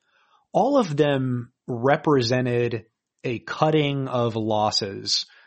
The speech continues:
because of an obvious opportunity to upgrade. You know, for Hendrick, it wasn't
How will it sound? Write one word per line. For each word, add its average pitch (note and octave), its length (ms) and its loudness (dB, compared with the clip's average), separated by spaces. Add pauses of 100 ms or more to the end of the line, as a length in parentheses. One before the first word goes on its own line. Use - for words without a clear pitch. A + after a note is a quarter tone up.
(160)
because B2 1040 0 (240)
of B2 240 -2
an A#2 220 -6
obvious B2 760 2
opportunity A2+ 1120 -4 (540)
to B2 300 0
upgrade. G#2 640 -4 (440)
You C#3 80 0
know, C3 120 4
for C3+ 200 2
Hendrick, D#3+ 480 2
it C#3+ 100 -2
wasn't C3+ 600 2